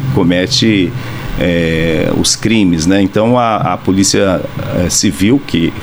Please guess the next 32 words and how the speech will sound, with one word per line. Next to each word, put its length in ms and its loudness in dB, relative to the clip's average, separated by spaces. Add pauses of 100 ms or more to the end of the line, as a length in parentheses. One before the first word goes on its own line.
faz 200 -2
o 40 -4
papel 320 -2
de 80 -6
polícia 320 0
judiciária, 480 0
ela 180 0
tá 220 -4
bastante 580 -2
sucateada, 840 0 (720)
uma 120 2
estrutura 580 0
muito 380 2
abandonada, 640 2
salários, 1000 0 (460)
é, 360 2
ruins, 580 4
né? 280 4
Nós 260 2
temos 380 0
os 160 0
piores 400 2
salários 560 0
do 140 2
Brasil, 480 0
um, 400 2
o 40 2
estado 400 -2
mais 240 2
rico 300 0
da 120 0
federação, 680 0